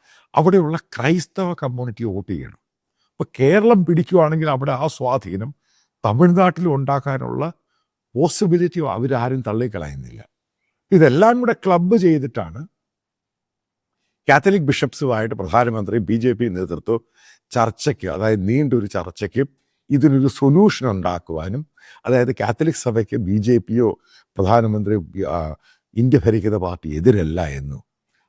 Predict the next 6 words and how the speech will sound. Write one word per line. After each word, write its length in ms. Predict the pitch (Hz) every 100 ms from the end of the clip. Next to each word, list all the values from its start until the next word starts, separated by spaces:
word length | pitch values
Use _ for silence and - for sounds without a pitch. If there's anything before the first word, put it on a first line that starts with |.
| -
അവരുടെ 240 | 104 120 107
പ്രശ്നങ്ങൾ 440 | 113 - - 143 127
എന്തോ 160 | 104 104 104
അതിനൊരു 320 | 117 120 110 101
പരിഹാരമുണ്ടാക്കാൻ 960 | 101 107 120 110 98 92 90 - 101 101 _ _ _
പ്രധാനമന്ത്രിയും 760 | - 80 113 113 104 95 101 98